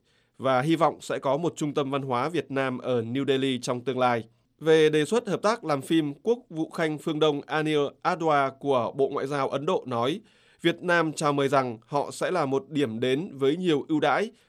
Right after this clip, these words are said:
cho các nhà làm phim Ấn. Ông nói thêm, phim truyền hình nhiều tập và phim truyện Bollywood được khán giả Việt Nam ưa chuộng và phía Ấn Độ cũng muốn thiết lập quan hệ chặt chẽ trong lĩnh vực này.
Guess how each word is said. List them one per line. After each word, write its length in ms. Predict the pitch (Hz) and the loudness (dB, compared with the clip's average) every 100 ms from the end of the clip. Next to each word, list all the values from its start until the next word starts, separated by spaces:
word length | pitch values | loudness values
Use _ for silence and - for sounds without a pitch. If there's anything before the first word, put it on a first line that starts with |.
| - | -8
cho 140 | 156 | -4
các 120 | 202 | -2
nhà 120 | 185 | -2
làm 180 | 139 127 | 0 -2
phim 220 | 120 147 | -4 -4
Ấn. 260 | 131 127 190 - _ _ _ _ | -2 -4 -6 -14 _ _ _ _
Ông 200 | - 165 | -2 0
nói 140 | 156 151 | 0 0
thêm, 280 | 185 165 139 _ _ - | 0 -2 -4 _ _ -8
phim 280 | 180 170 | -4 -4
truyền 180 | 160 160 | -4 -4
hình 220 | 147 131 | -2 -2
nhiều 140 | 127 131 | 0 2
tập 200 | 139 135 _ - | 2 -2 _ -10
và 260 | 127 135 | -2 0
phim 260 | 123 160 147 | 0 -4 -4
truyện 260 | 151 156 160 | -4 -4 -2
Bollywood 340 | 151 143 208 - _ | -2 0 -2 -4 _
được 200 | 151 139 | -4 -4
khán 220 | 143 135 | -4 -6
giả 180 | 156 135 | -4 -4
Việt 200 | 107 127 | -4 -4
Nam 200 | 139 139 | -4 -4
ưa 160 | 147 151 | -4 -4
chuộng 320 | - 156 - _ _ _ | 0 -2 -2 _ _ _
và 260 | 113 135 123 | -4 -2 -2
phía 200 | 123 139 | -2 -4
Ấn 180 | 156 | -2
Độ 240 | 180 165 - | -2 -2 -4
cũng 200 | 156 147 | -12 -6
muốn 220 | 135 135 | -2 -2
thiết 180 | 160 208 | -2 -6
lập 140 | 175 - | -4 -4
quan 160 | 143 135 | -4 -4
hệ 120 | 135 | -6
chặt 220 | 127 120 | -6 -8
chẽ 240 | 156 135 196 | -6 -4 -4
trong 240 | 156 127 | -6 -4
lĩnh 160 | 120 151 | -6 -6
vực 140 | 160 | -6
này. 300 | 143 123 110 | -2 -2 -4